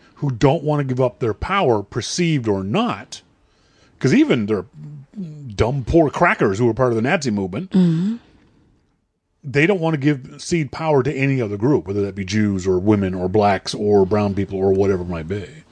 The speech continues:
Speaker 1: It's always the problem we're going to have when power has to be, when l-, l-, when groups of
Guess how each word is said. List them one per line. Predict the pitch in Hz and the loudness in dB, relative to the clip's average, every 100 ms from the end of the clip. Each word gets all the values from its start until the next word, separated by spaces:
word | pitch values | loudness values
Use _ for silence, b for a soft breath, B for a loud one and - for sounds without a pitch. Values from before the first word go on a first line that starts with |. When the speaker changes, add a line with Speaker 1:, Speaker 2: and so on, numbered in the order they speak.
| B B B B B B B | B B B B B B B
Speaker 1:
It's | 127 | -4
always | 139 175 170 | 2 4 4
the | 139 | 2
problem | 143 131 131 | -2 -2 -2
we're | 117 | -4
going | 123 123 107 | 0 0 0
to | 101 | -4
have | 90 117 82 71 - - - _ | -6 -8 -10 -14 -20 -20 -20 _
when | 117 110 104 104 101 - b b b - | -6 -2 0 -2 -4 -8 b b b -12
power | - 160 156 139 127 120 _ | -4 2 6 6 4 0 _
has | - - 156 135 | -12 -4 -4 -2
to | - | -4
be, | 127 120 117 113 104 - _ _ _ _ _ _ _ - | -2 0 0 0 -4 -8 _ _ _ _ _ _ _ -2
when | 147 127 | 0 0
l-, | 139 147 | -2 -4
l-, | 139 165 - | -4 -8 -10
when | 151 135 117 | -4 -4 -4
groups | 107 170 190 156 | 2 2 2 0
of | 113 - - | -2 -4 -20